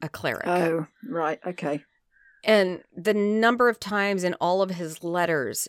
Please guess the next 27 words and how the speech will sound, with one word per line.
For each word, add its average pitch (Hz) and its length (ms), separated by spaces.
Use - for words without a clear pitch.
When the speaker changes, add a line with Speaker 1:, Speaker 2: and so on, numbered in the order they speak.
Speaker 1:
about 165 540
how 170 240
this 156 240
was 160 140
haunting 151 440
him, 139 540
you 180 180
can 180 300
really 175 260
see 180 160
somebody 165 320
seriously 147 560
guilt-riddled. 143 640
Now, 185 300
whether 202 340
that's 190 220
because 185 260
he 180 60
thinks 165 240
he's 160 160
not 156 160
going 156 160
to 147 100
heaven 302 460
because 339 360
of 339 120
it, - 240